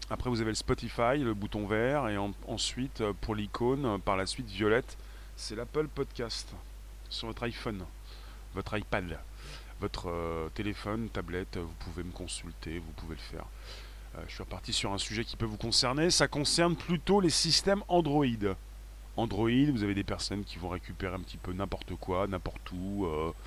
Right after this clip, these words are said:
des fichiers, des points A P K, euh, des personnes qui pensent, euh, s'y connaître et qui vont aller récupérer, euh, des virus.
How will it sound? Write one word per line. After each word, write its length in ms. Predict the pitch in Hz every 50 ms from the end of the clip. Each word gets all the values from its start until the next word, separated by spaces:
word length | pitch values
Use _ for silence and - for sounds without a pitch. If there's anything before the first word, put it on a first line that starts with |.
| - - - - - - - -
des 80 | 107
fichiers, 400 | 104 - 110 104 - - - 113
des 180 | 98 - 104 104
points 220 | - - 110 101
A 60 | 98
P 160 | - - 113 -
K, 140 | - -
euh, 540 | 98 95 98 101 104 104 92 85 82 85 85 85 - - - - - - - - - - - - - -
des 100 | - 101
personnes 300 | - 117 113 - - 120
qui 160 | 113 - 113 101
pensent, 380 | - 117 120 117 - - - 113
euh, 360 | 104 101 104 104 104 104 104
s'y 200 | - - - -
connaître 400 | - 123 120 120 139 156 - -
et 40 | 123
qui 160 | - - 123
vont 160 | 110 120 117
aller 140 | 113 113 107
récupérer, 680 | 107 110 - - - 101 - 113 110 101 104 113 127
euh, 240 | 123 104 92 90 87 85
des 80 | 87 101
virus. 560 | 98 98 98 95 90 87 - - - - -